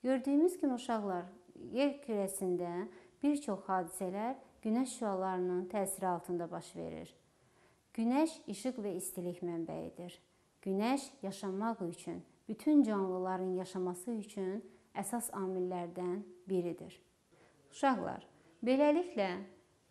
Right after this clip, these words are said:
təbiətin yaratdığı nəhəng göy cismi haqqında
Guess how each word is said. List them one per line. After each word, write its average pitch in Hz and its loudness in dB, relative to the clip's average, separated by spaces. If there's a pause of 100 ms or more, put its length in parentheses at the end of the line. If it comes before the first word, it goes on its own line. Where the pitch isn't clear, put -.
təbiətin 262 4
yaratdığı 190 0 (840)
nəhəng 262 6
göy 220 2
cismi 185 -4
haqqında 180 -4